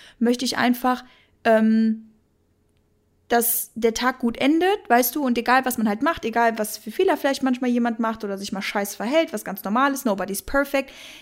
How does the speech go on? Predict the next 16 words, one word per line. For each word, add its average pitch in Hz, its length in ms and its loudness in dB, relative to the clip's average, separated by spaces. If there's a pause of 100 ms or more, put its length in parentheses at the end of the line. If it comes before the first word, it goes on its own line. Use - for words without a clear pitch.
ist 269 160 0
aber 247 180 0
einfach 240 220 -2
am 220 80 0
Ende 254 180 -2
des 233 140 -4
Tages 226 460 -4
wichtig, 226 240 -4
dass 208 180 -2
man 208 140 -2
halt 202 240 -6
weiß, 220 300 2
was 208 120 -4
man - 100 -6
aneinander 185 500 -6
hat 320 260 0